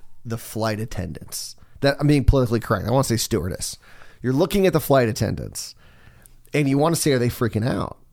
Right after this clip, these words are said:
Because if they start freaking out, these are people that fly on planes all day long. Now you got something to worry about. But if you see a little turbulence and they're just continuing to serve drinks or whatever it is, then you don't have anything to worry about.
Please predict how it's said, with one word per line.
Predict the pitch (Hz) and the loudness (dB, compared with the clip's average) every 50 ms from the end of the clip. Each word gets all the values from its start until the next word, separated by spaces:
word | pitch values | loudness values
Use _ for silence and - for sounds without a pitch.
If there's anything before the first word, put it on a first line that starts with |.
| _ _ _ _ | _ _ _ _
Because | 120 123 131 - - | 2 2 2 2 0
if | 107 | 2
they | - 208 277 | 4 4 4
start | 262 - 226 196 165 | 6 6 4 4 4
freaking | - - 165 139 - 127 123 | 0 0 0 0 0 -2 -4
out, | 113 104 101 101 95 90 - - - - _ _ _ _ _ _ _ - _ _ _ _ _ _ _ _ _ _ _ _ | -4 -4 -4 -6 -6 -8 -12 -16 -20 -20 _ _ _ _ _ _ _ -20 _ _ _ _ _ _ _ _ _ _ _ _
these | - 135 143 | -4 -4 -2
are | 147 | 0
people | 147 175 151 139 | 0 0 0 -2
that | 127 | -6
fly | - - 151 147 143 | -4 0 2 2 2
on | 131 120 | 2 0
planes | 117 - 139 127 117 110 - | 0 0 0 0 0 -2 -2
all | 113 113 117 | 0 0 0
day | 107 107 98 | 0 -2 -4
long. | 98 107 131 123 92 - 50 50 - _ _ _ - - - _ _ _ - _ - - - _ _ _ - _ _ _ - - | -2 0 -2 -2 -2 -6 -14 -16 -20 _ _ _ -20 -20 -20 _ _ _ -20 _ -20 -20 -20 _ _ _ -20 _ _ _ -6 0
Now | 139 147 143 | 2 4 4
you | 139 123 | 4 4
got | 135 127 - | 2 0 0
something | 123 101 87 | -4 -6 -4
to | 101 | -4
worry | 104 113 123 127 123 | -2 0 0 0 -2
about. | 101 82 - 69 57 - - - | -4 -6 -8 -10 -12 -12 -6 -4
But | 127 131 | 0 0
if | 135 135 - - - - - | 0 -2 -4 -10 -18 -14 -10
you | 151 165 | -8 -4
see | - - 180 | 0 0 2
a | |
little | 175 165 151 | 2 2 0
turbulence | 139 - 190 196 185 165 180 170 170 170 160 - - | 2 2 2 2 2 2 2 2 2 0 0 -2 -2
and | 131 127 | -2 0
they're | 135 139 | 0 0
just | 120 127 117 - - - - - - - | 0 -2 -4 -4 -8 -10 -12 -12 -12 -6
continuing | - 127 - - 147 139 139 135 | -6 -6 -4 -2 0 0 0 0
to | 120 110 | 0 -2
serve | - - 131 113 120 123 | -2 0 0 0 -2 -2
drinks | - 156 165 160 156 151 151 151 147 127 - - | 0 2 2 4 4 4 2 2 0 -2 -2 -2
or | 123 104 | 0 0
whatever | 107 117 123 120 110 113 | 2 2 0 0 0 0
it | 117 123 | -2 -2
is, | 120 113 110 - - - - - - - - - - - - - - | -2 -4 -6 -10 -14 -18 -20 -20 -20 -20 -20 -20 -20 -20 -20 -18 -2
then | - 165 175 | 0 2 4
you | 175 | 4
don't | 175 165 | 4 4
have | 147 | 4
anything | 151 135 | 4 2
to | 127 | 4
worry | 120 135 139 143 | 2 2 2 2
about. | 120 95 - - - 50 - - | 0 -2 -4 -6 -6 -8 -10 -12